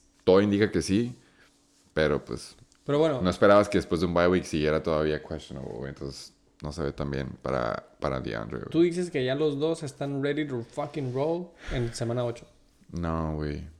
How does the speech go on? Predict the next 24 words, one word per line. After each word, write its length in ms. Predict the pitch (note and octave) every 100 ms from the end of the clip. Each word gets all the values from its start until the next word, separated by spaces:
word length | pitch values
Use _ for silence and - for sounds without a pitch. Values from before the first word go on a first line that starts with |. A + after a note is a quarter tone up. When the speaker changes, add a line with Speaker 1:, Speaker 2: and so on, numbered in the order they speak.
| -
Speaker 1:
DeAndre 540 | - - E2+ E2 E2 E2+
creo 160 | D#2+
que 100 | -
no. 260 | E2 D2+ D#2 -
DeAndre 380 | - E2+ E2 F2+
sí 100 | F2+
se 120 | F#2
me 80 | F#2+
hace 200 | D#2+ F#2+
que 320 | - E2+ C#2 C#2 -
se 120 | -
va 80 | D2+
a 40 |
tomar 240 | C#2+ D#2 D#2
otra 180 | D#2
semana 300 | E2 D2+ D2
más. 220 | D2+ D2+ D2+
A 80 |
lo 80 | F2
mejor, 260 | F2 D#2+ F2+
si 160 | -
es 100 | G#2
que 100 | - -
juega 480 | D#3 C#3+ D3+ C#3+